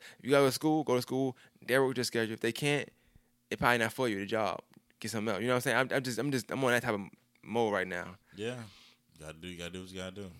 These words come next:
Speaker 1: Got to, man.
Speaker 2: Absolutely. Um, well, we're about to close things up, about to wrap things up. I don't have anything hot this week. Um, I think we, I think I kinda, we intertwined a lot of hot stuff <laughs> between all the conversations we had. So I don't really have nothing specific. I,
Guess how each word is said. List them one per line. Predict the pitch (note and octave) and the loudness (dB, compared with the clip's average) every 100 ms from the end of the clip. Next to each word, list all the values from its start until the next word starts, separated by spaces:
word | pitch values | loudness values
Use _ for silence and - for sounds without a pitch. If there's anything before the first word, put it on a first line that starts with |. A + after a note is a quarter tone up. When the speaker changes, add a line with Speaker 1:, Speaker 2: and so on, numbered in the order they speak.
| - | -10
Speaker 1:
Got | - A#2+ | -2 -2
to, | C3 | -2
man. | G2 G2 A2 A#2+ _ _ E2 E2 | -6 -6 -8 -14 _ _ -18 -18
Speaker 2:
Absolutely. | D2 E2+ F2+ E2+ D#2 _ - - - - | -16 -12 -12 -12 -16 _ -20 -20 -18 -4
Um, | A2 A#2 A2+ A#2 A2 | 2 4 2 0 -2
well, | G#2+ | -4
we're | A#2 | 0
about | B2+ A#2 | 0 0
to | |
close | A2+ B2 A#2+ | -4 -4 -4
things | A#2+ A#2+ A2+ - | -6 -8 -10 -4
up, | G#2 - | -4 -2
about | G2 | -2
to | E2+ | -2
wrap | G2+ G2 | -4 -4
things | G#2 G2+ F#2 | -8 -6 -6
up. | - | -4
I | A2+ | -4
don't | C3 | -2
have | A#2 | -4
anything | G#2 F#2 G2 F#2 | -6 -10 -10 -6
hot | F2+ - | -8 -8
this | E2+ - | -12 -12
week. | D#2+ C#2+ B1+ - _ | -12 -14 -16 -20 _
Um, | E2+ E2 D#2+ D2+ D#2+ D2 | -10 -8 -8 -10 -12 -12
I | G#2 | -10
think | C3+ B2 | -8 -6
we, | |
I | - C3+ | -6 -4
think | E3 A#2+ | -2 -2
I | B2+ | -2
kinda, | C3+ B2+ G#2+ | -4 -4 -4
we | A#2+ | -6
intertwined | A#2+ G#2 A2+ G#2 | -6 -6 -6 -4
a | |
lot | G2 F2 | -2 -2
of | |
hot | F#2+ - | -2 -4
stuff | - F2 - | -8 -10 -10
<laughs> | |
between | - - G#2+ A2 G#2 F#2+ - - _ _ | -16 -12 -6 -6 -6 -8 -14 -20 _ _
all | F2+ F#2+ | -4 -2
the | |
conversations | F#2 F#2 F#2+ F2 E2 | -4 -6 -6 -8 -10
we | E2+ | -10
had. | F2 F2 D#2 C#2 - | -4 -4 -4 -8 -12
So | - E2 D#2 D2 D2+ D2+ - - - - | -12 -8 -8 -10 -12 -16 -20 -20 -20 -16
I | - | -8
don't | G#2 | -4
really | G#2 | -2
have | G2 | -2
nothing | G2+ F#2 | -2 -6
specific. | - F2 - - G#2 - E2 - - | -8 -6 -4 -2 -4 -4 -8 -10 -6
I, | - | 0